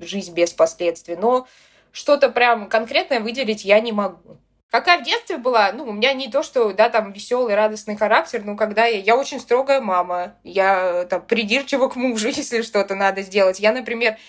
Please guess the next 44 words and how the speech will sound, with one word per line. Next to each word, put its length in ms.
не 100
могу 340
ждать, 440
мне 160
надо, 240
чтобы 260
это 140
было 240
сделано 480
прямо 260
сейчас. 560
И 60
я, 240
конечно, 500
жду 220
от 160
всех, 360
прям 180
чтобы 320
было 300
сделано 480
по 160
высшему 680
уровню. 720
Прекрасно 600
понимаю 420
при 140
этом, 200
что 280
не 160
все 200
же 120
такие, 420
как 240
я, 320
ну, 140
и 60
не 120
могут 320
делать 300
так, 160
как 180
я 140
хочу. 480